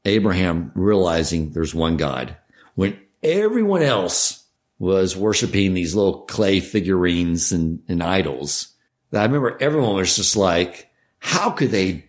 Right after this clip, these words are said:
have done that?" I would have been like Abraham too. I would have obviously recognized this is nonsense because the situation is external at that point. But when it comes down to the real question of he was, he drew a conclusion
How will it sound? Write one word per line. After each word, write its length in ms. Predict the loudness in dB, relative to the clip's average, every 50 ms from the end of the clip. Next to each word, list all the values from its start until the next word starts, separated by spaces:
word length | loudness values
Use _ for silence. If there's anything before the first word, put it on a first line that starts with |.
| -6
have 280 | -2 0 0 0 0 0
done 320 | 0 0 2 2 2 2
that?" 320 | 2 2 2 0 0 -2 0
I 80 | 0
would 120 | 0 2 2
have 40 | 2
been 120 | 2 2
like 160 | 2 2 2
Abraham 400 | 2 2 2 2 0 0 0 -2
too. 360 | -2 0 0 0 0 -2 -4 -6 -6
I 120 | -2 -2
would 100 | 0 0
have 240 | 0 -2 -2 -6 -6
obviously 380 | -4 -4 -4 -2 -4 -4 -2
recognized 440 | -2 -2 -4 -4 -4 -4 -4 -4 -4
this 160 | -4 -2 -4
is 80 | -2 -2
nonsense 800 | -2 -2 -2 -2 -2 0 0 0 0 0 -2 -4 -6 -6 -8 -14 _ _ _ _ _ _ _ -2
because 540 | 0 2 2 0 0 -2 -4 -6 -8 -12 _ -6
the 120 | -2 -2
situation 640 | 0 2 2 2 2 2 2 2 2 2 2 2 2
is 320 | 2 0 0 -2 -6 -6 -4
external 500 | -4 -2 0 0 2 2 4 4 2 2
at 80 | 0 -2
that 220 | -4 -4 -4 -4
point. 360 | -4 -4 -4 -4 -6 -10 -12 -18 _ _ -20 -20 -16 -14 -4
But 540 | 0 0 2 2 2 0 -2 -6 -18 _ _ _ _ _
when 280 | -2 0 2 2 2 2
it 140 | 0 0 0
comes 260 | 0 0 0 0 0
down 300 | 0 2 2 2 0 0
to 140 | 0 0 2
the 100 | 2 2
real 180 | 2 2 0 0
question 440 | 0 0 2 2 2 2 2 2
of 200 | 2 2 0 -2 -8 -20 -20 -20 _ _
he 260 | -18 -10 -4 -2 0 2
was, 260 | 2 2 0 0 -2
he 340 | -2 0 0 -2 -2 -4 -6
drew 280 | -2 0 0 2 2
a 60 | 0
conclusion 960 | 0 -2 -2 -2 -2 -2 0 0 0 2 2 2 2 4 2 0 -2 -4 -14